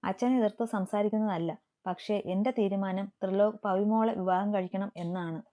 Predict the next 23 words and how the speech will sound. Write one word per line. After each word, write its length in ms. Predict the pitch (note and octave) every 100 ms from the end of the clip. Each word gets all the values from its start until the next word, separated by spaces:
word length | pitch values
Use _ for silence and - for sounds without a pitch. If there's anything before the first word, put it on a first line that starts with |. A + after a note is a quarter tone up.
| _ _ _ _ _ _ _ _ _ _
ഒട്ടും 320 | G3+ G3+ C#4+
മയമില്ലാതെ 680 | B3 G3+ A3 A#3 A3+ A3+ A3
തന്നെയായിരുന്നു 600 | G3+ G#3 G3+ G3+ G3 G#3
അയാൾ 280 | F#3 F#3 G#3
അത് 160 | F#3+ G3+
പറഞ്ഞത്. 380 | F3+ E3 F3 E3+ - _ _ _ -
"ആയിക്കോളൂ, 480 | F#3 G3+ - A3 G#3+ G#3+ _ -
എന്റെ 180 | G#3 C4+
കുട്ടിക്ക് 360 | A#3 G3+ G#3
ഇതിനേക്കാൾ 540 | A3+ G3+ G3 G#3 A3 A#3
നല്ലൊരു 360 | A3+ F#3 G3+
ബന്ധം 320 | G#3+ F#3+ F#3 -
ഞാൻ 260 | F#3 F3+ A3
കണ്ടെത്തി 300 | F#3+ F3 F#3+
കൊടുക്കും. 380 | G3 E3 E3 G#3 _ _ _ G3
നിങ്ങളുടെ 320 | G#3 A3+ B3
തീരുമാനം 580 | A#3 G3 G3+ G#3+ G#3+ G#3
തന്നെ 140 | G#3+
നടക്കട്ടെ. 540 | G#3+ F3 E3+ F3+ F3 E3+ _ _
അതൊരിക്കലും 580 | F#3+ G3+ A#3+ G3+ A3 A3 G#3
നിങ്ങളെ 280 | G3 G3
പേടിച്ചിട്ടാണെന്ന് 800 | A3 G#3 F#3 G#3 A#3 A3 G3+ G#3 A3
കരുതേണ്ട. 420 | E3+ E3+ F3+ E3+